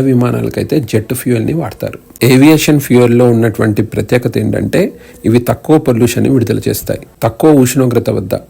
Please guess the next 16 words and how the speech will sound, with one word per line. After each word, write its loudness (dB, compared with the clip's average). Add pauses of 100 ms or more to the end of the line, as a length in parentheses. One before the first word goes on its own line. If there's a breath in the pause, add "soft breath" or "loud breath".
(200)
మైనస్ 2 (120)
ఫార్టీ 0
డిగ్రీస్ -2 (120)
టెంపరేచర్ -4
దగ్గర -4
కూడా -4
గడ్డగట్టవు. -6 (320)
అలాగే 2
వీటి 0
బర్నింగ్ 0
ఎఫిషియన్సీ -4
ఎక్కువ, -4 (340)
అధిక 0
వేడిని 2
తట్టుకుంటాయి -6 (280)
కాబట్టి -2